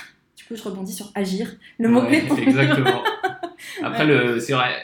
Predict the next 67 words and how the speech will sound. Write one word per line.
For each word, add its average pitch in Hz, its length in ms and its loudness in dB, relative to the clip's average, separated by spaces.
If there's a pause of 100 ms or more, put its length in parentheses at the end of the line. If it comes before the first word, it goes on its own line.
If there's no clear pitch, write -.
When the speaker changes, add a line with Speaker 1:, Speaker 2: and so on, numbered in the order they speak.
Speaker 2:
et, 123 140 -8
Speaker 1:
Ouais. 120 160 -2
Speaker 2:
euh, 117 240 -4
j'aime 131 160 -2
bien 180 100 -2
l'idée 147 240 -4
du, 117 640 -8
du, 110 560 -20
de, 110 80 -20
de, 107 240 -20
de 110 80 -20
conseiller 131 480 -4
aux 131 140 0
gens 135 260 -2
éventuellement, 117 560 -8
de 120 60 -8
dire, 110 160 -10
voilà, 113 300 -8
euh, 98 40 -14 (640)
faut, 110 160 -18
faut 117 320 -16
éventuellement 110 400 -12
mettre 113 200 -8
un 113 40 -6
chrono 131 440 0
avec 113 240 -4
un - 80 -14
Speaker 1:
Ouais. 220 60 -10
Speaker 2:
quart 120 120 -4
d'heure. 135 240 -6
C'est - 80 -14
une 117 80 -8
bonne 131 160 0
idée 160 140 0
parce 139 160 -2
qu'on 127 120 -12
doit 120 200 -6
vraiment 135 340 -4
se - 100 -12
rendre 135 240 -4
compte 147 200 -12
le 113 140 -8
temps 143 160 -8
qu'on 127 120 -16
perd 135 280 -6 (160)
à 113 100 -12
des 104 40 -12
trucs 131 160 -12
qui 131 120 -20
nous 113 60 -18
servent 117 220 -12
à 107 120 -6
rien 110 140 -8
et 131 100 -8
qu'on 120 40 -10
Speaker 1:
Clairement. 208 160 -4 (120)
Speaker 2:
n'aime 104 80 -6
pas, 156 160 0
en 135 100 -2
fait, 117 220 -8
qu'on - 120 -20
fait 135 140 -6
par 113 160 -8
automatisme, 110 540 -12
comme 110 160 -14
tu - 140 -18
dis. 113 180 -16